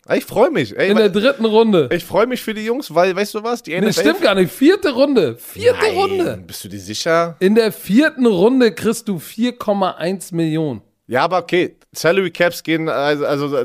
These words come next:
Speaker 1: alles geht ja nach oben, ne? Der Revenue geht nach oben, die N F L verdient mehr. Ist auch gut, dass die Jungs dann auch mehr Geld kriegen. Ist ja so. Ist ja dann auch nur fair. Ich freu mich, mega geil. So, pass auf. Deswegen, ich freu mich für meinen Sohn, ey. Da muss doch, jetzt muss ich ihn doch in die Richtung Football stecken.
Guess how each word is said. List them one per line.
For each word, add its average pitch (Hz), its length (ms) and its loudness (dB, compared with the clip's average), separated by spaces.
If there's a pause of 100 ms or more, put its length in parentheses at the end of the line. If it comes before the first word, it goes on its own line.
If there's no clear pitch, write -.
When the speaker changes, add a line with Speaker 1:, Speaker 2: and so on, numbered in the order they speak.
(120)
Speaker 1:
alles 165 280 -2
geht 165 140 -4
ja 160 80 2
nach 151 180 -2
oben, 143 240 -2
ne? 131 160 -2
Der 127 160 0
Revenue 143 400 -2
geht 135 200 -6
nach 131 160 -8
oben, 135 200 -6
die 120 80 -10
N 131 120 -4
F 131 100 -6
L 143 120 -2
verdient 139 320 -6
mehr. 135 140 -2
Ist 156 100 -6
auch 160 140 -2
gut, 220 180 -10
dass 160 160 -2
die 151 100 -10
Jungs 147 200 -6
dann 135 120 -4
auch 131 80 -4
mehr 131 180 -2
Geld 104 260 -4
kriegen. 95 260 -14
Ist 113 160 -12
ja 95 120 -8
so. 78 180 -18 (140)
Ist 107 160 -10
ja 127 100 -2
dann 120 140 0
auch 117 80 -6
nur 117 140 -8
fair. 117 280 0 (540)
Ich 208 120 0
freu - 200 -6
mich, 113 200 -6
mega 147 360 -8
geil. 90 260 -12 (300)
So, 156 160 0
pass 147 160 -2
auf. 135 300 -2 (440)
Deswegen, 170 300 -4
ich 151 100 -6
freu 196 180 -2
mich 190 120 -4
für 180 140 -6
meinen 175 160 0
Sohn, 151 220 0
ey. 107 140 0
Da 117 80 -2
muss 127 140 -8
doch, - 160 -2
jetzt 117 160 -4
muss 139 140 -6
ich 143 40 -6
ihn 127 40 -6
doch 147 120 0
in 139 100 -4
die 113 60 -4
Richtung 110 280 -6
Football - 280 -4
stecken. 117 280 0